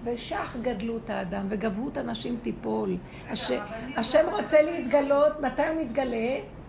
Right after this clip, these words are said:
Speaker 1: שכולם מורידים ראש. זאת אומרת, תכניסי את הראש פנימה ותראי את עצמך. ואת תשימי לב, "היי, רגע, חבר'ה, זה מנגנון שלא ייפסק! אין לי כוח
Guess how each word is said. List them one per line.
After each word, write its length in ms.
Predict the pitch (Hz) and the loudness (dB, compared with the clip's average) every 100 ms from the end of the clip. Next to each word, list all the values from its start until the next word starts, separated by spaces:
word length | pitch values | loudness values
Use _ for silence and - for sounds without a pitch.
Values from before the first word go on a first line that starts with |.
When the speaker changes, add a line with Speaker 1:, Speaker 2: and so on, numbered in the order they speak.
| - - - - - | -16 -16 -16 -16 -10
Speaker 1:
שכולם 420 | 240 233 226 220 | -4 -4 -2 -2
מורידים 380 | 220 214 190 240 | 0 -2 -2 -4
ראש. 520 | 247 403 - - - - - - - - | -4 -6 -8 -12 -14 -14 -14 -14 -14 -12
זאת 260 | - 240 240 | -2 -2 0
אומרת, 300 | 240 262 269 | 0 0 -2
תכניסי 420 | 233 - - - - | -4 -6 -8 -6 -8
את 60 | 214 | -6
הראש 260 | 190 - - | -8 -8 -8
פנימה 220 | 220 233 233 | -4 -4 -4
ותראי 360 | 208 - - - | -8 -8 -8 -8
את 60 | 208 | -8
עצמך. 400 | 185 - 180 - - - - - - - - - - - - - | -10 -10 -10 -10 -14 -14 -16 -16 -16 -16 -16 -16 -16 -14 -14 -8
ואת 220 | 208 196 | -8 -6
תשימי 320 | 190 - 196 | -6 -4 -4
לב, 160 | 240 262 175 - - | -4 -4 -6 -14 -10
"היי, 360 | 175 262 285 185 | 0 2 2 -4
רגע, 280 | 214 285 233 | -2 -2 -2
חבר'ה, 420 | - 277 254 220 | -4 -2 -2 -4
זה 120 | 185 220 | -4 -2
מנגנון 460 | 214 190 220 240 | -2 -2 -2 -2
שלא 200 | - 294 320 | -4 -2 -2
ייפסק! 400 | - 294 - 466 508 - - - - - - - - - - | 2 2 4 6 6 6 -4 -14 -14 -14 -14 -14 -14 -16 2
אין 140 | - | 4
לי 140 | 605 - | 6 6
כוח 120 | - | 6